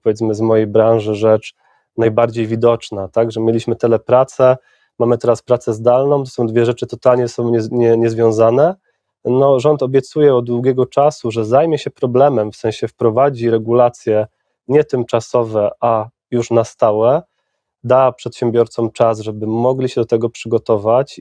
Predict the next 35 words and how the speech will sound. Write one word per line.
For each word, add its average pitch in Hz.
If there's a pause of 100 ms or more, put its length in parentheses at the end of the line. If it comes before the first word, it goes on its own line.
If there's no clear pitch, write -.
i 113
mogli 110 (160)
w 120
jakiś 120
sposób 117
zaprogramować 117
sobie 113
te -
procesy -
u 117
siebie. 120 (800)
E, 135 (200)
tych 151
regulacji 147
wciąż 147
nie 139
ma 101
i 120 (200)
to 185
jest 160
coś, -
co 127
mnie, 123 (100)
co -
mnie 120
na 117
przykład -
osobiście 120
gdzieś 117
niepokoi, 120 (460)
że 113
teraz 151
jeszcze 147
mamy 135
czas, -